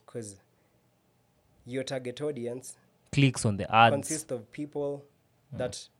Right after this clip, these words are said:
Speaker 1: would actually buy that stuff. But I mean, like, people who are eighteen to twenty-four, they barely make any money. I mean, there's some people who make money, but
Speaker 2: A very
Speaker 1: you have
Speaker 2: small
Speaker 1: to be
Speaker 2: percentage.
Speaker 1: exceptional.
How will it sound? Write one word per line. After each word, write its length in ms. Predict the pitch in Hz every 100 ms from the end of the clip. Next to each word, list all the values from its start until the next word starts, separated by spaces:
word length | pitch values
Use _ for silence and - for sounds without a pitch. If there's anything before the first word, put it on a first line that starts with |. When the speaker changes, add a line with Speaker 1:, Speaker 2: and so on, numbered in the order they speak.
| _ _ -
Speaker 1:
would 140 | 139
actually 400 | 151 - 131 110 - _
buy 180 | 123 123
that 220 | 117 113 -
stuff. 280 | 120 110 - _ _ _ _ _ _ _
But 160 | 131 -
I 80 | 143
mean, 220 | 156 123
like, 260 | 110 - - _ _ - -
people 240 | 147 131
who 100 | 139
are 60 | 120
eighteen 240 | 117 131
to 100 | -
twenty-four, 440 | 117 107 - 120
they 100 | 110
barely 300 | 107 123 107
make 280 | 104 107 - -
any 180 | 113 107
money. 300 | 107 110 104
I 40 |
mean, 140 | 123 110
there's 180 | 101
some 160 | - 107
people 260 | 147 127 110
who 120 | 127
make 260 | 117 113 117
money, 300 | 120 113 113 _ _ _ _ 113
but 340 | 107 - - _ _ _ -
Speaker 2:
A 80 | 110
very 200 | 120 113
Speaker 1:
you 60 |
have 80 | 139
Speaker 2:
small 100 | 117
Speaker 1:
to 60 | 113
be 40 |
Speaker 2:
percentage. 500 | 104 92 107 101 92
Speaker 1:
exceptional. 300 | - - 101